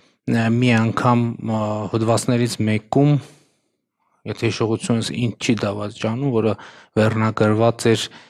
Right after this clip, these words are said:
Էվո ռևոլյուցիա, ը, հենց այդպիսի մի միտք էր առաջ քաշված, որ Հայաստանը կարու-, կարիք ունի իսկապես հեղափոխական փոփոխությունների,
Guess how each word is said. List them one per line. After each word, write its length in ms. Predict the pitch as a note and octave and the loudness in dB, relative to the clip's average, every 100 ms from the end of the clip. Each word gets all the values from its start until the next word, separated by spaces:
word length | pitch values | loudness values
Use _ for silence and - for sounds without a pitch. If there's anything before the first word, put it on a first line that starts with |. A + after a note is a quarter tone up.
| _ | _
Էվո 280 | - C#3 A2+ | 2 4 4
ռևոլյուցիա, 840 | G#2+ A#2 A2+ G#2+ G#2 A2+ A2+ - D#3 | 2 2 2 2 2 0 0 2 2
ը, 1000 | F3+ - - - - _ - A#2 A2+ A2 A2 A2 | 2 -2 -20 -20 -20 _ -10 -6 -4 -2 -2 -2
հենց 220 | G#2+ B2 - - | 0 -2 -2 -2
այդպիսի 440 | A2+ - C3+ D#3 | -4 -2 0 4
մի 160 | D3 C3 | 4 4
միտք 360 | C3 D#3 D#3 - | 4 2 2 0
էր 200 | G#2 F#2 - - | 0 0 -4 -6
առաջ 360 | - G#2 G#2+ - | -2 0 0 -2
քաշված, 540 | - B2 - - D#3 - | -2 0 0 2 2 2
որ 260 | G#2+ A2 - - - _ | 2 2 0 -16 -20 _
Հայաստանը 460 | A#2 G#2+ - D3+ C#3 | 0 0 0 0 2
կարու-, 300 | - G#2+ A2+ - - | 2 2 2 -4 -4
կարիք 380 | - A#2+ A#2+ - - - | 4 4 4 0 -10 -10
ունի 200 | A#2 B2+ A#2+ | -4 0 0
իսկապես 540 | - - A#2 G#2+ C#3 - | -4 -2 0 2 0 2
հեղափոխական 840 | - A2 G#2+ - - A2 - D3 D3+ | 2 2 2 -2 0 0 2 -2 -2
փոփոխությունների, 1080 | - - - - G#2+ - G#2+ A2 A#2 D3 | -4 -6 -12 -10 -8 -8 -8 -6 -2 0